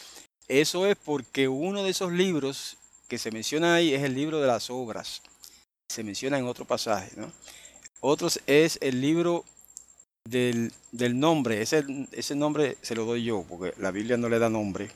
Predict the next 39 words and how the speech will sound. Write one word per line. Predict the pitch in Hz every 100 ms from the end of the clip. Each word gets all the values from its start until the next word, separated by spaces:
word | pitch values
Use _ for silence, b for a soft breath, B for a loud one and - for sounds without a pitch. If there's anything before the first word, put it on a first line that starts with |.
| - -
<laughs> | 120 - - - - - - -
Pero | 120
es | 143 160
el | 143
libro | 131 170 180 180
de | 135 139
los | 131 131
que | - - 127 120 113 113 110 -
aman | 127 160
el | 143 127
nombre | 139 147
de | 147
Yahweh. | 131 117 123 120 92
Eso | -
está | 120 - 135 139
en, | 117 104 -
en, | 101 - -
en | 107 -
los | 107
profetas. | 110 107 - 139 - 92 - - - B B B _ _ _ _
Si | - 104
no | 113 131
me | 151
lo | 156
creen, | 151 160
pues | 135 120
lo, | 110 107
lo, | 101 104
lo, | 107
lo | 107 107 120
leemos | 117 135 165
después, | 147 - 127 113 - -
<laughs> | 160 -
en | 170 - 127 - 113
uno | 120 139
de |
los | 147 139
profetas, | 127 120 135 117 110 - B B B B B -
Malaquías. | 208 135 123 - 165 107 -